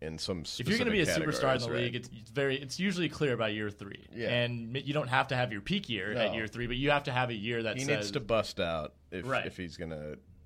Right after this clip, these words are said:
Speaker 2: And
Speaker 1: you
Speaker 2: last
Speaker 1: know,
Speaker 2: year was
Speaker 1: reach
Speaker 2: not a
Speaker 1: his
Speaker 2: bust out year by
Speaker 1: No,
Speaker 2: any means. It was
Speaker 1: but
Speaker 2: a bust
Speaker 1: it,
Speaker 2: out
Speaker 1: yeah.
Speaker 2: year from, like, a highlight perspective. You know, you had
Speaker 1: I
Speaker 2: a
Speaker 1: mean, but we, we talk about how crazy it is that, like, Anthony Davis is twenty-two. I mean, <laughs> Giannis is twenty.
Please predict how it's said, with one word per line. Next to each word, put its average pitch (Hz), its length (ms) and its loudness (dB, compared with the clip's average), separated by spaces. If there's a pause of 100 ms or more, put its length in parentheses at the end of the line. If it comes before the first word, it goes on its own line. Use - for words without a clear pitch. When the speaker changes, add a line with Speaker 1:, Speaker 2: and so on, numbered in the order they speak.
(120)
Speaker 2:
And 156 120 0
Speaker 1:
you 151 40 4
Speaker 2:
last 190 220 8
Speaker 1:
know, 202 40 2
Speaker 2:
year 180 80 4
was 131 80 0
Speaker 1:
reach 131 40 -6
Speaker 2:
not 135 180 4
a 120 40 2
Speaker 1:
his 107 80 -6
Speaker 2:
bust 120 260 0
out 110 240 -2
year 98 300 -4
by 143 80 2
Speaker 1:
No, 143 100 8
Speaker 2:
any 107 160 2
means. 98 180 -4
It 139 40 4
was 143 80 6
Speaker 1:
but 170 100 10
Speaker 2:
a - 40 2
bust 156 200 6
Speaker 1:
it, 170 40 8
Speaker 2:
out 147 40 10
Speaker 1:
yeah. 143 60 8
Speaker 2:
year 151 160 6
from, 147 200 0
like, 110 200 -2
a 104 80 0
highlight 139 480 4 (180)
perspective. 123 560 -4
You 120 80 -2
know, 117 60 -2
you 117 80 0
had 123 80 2
Speaker 1:
I 117 40 2
Speaker 2:
a - 40 2
Speaker 1:
mean, 139 360 0 (220)
but 151 140 6
we, 165 180 4
we 156 160 0
talk 151 280 2
about 135 200 4
how 131 140 4
crazy 127 360 -2
it 113 80 -2
is 113 280 -4
that, 104 200 -4
like, 90 220 -4 (140)
Anthony 110 260 2
Davis 104 420 6
is 82 120 -2
twenty-two. 113 580 2
I 98 60 4
mean, 95 180 2
<laughs> - 20 0
Giannis 139 360 4
is 113 80 -2
twenty. 123 560 -2